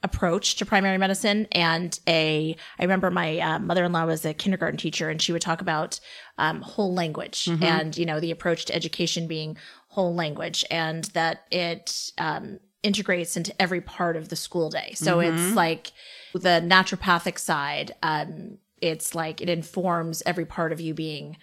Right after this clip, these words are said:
Speaker 1: a primary, um, care physician.
Speaker 2: Yeah,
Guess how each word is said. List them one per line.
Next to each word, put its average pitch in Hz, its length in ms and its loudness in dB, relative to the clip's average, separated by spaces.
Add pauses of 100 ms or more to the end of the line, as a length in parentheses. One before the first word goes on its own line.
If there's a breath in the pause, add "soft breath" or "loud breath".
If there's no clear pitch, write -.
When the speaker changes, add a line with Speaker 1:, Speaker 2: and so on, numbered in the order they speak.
(260 loud breath)
Speaker 1:
a 170 60 -4
primary, 156 720 -2
um, 170 440 -8
care 170 180 -2
physician. 196 480 -6
Speaker 2:
Yeah, 139 280 2